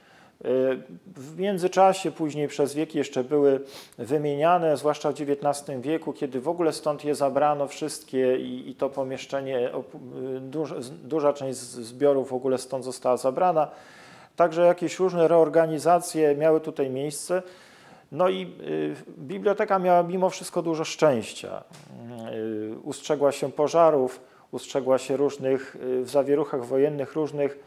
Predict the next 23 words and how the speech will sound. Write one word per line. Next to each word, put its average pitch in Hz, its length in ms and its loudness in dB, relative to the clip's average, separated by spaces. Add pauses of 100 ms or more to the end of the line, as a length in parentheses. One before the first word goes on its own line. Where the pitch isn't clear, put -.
(360)
y, 131 720 0
jakichś 143 500 0
dramatycznych 147 680 0
zdarzeń. 165 540 2 (500)
No 156 80 -4
niestety, 180 460 -2
y, 170 220 2 (720)
w 139 80 -2
okresie 165 340 0
potopu 151 440 2
szwedzkiego 123 580 0
została, 135 420 2
tak 131 200 -2
jak 123 120 -8
większość 143 380 -6
tego 123 240 0
typu 131 300 -6
miejsc 127 260 -6
w - 60 -20
Polsce, 135 400 0
okradziona 120 600 0
przez, - 600 -4
y, 117 420 -4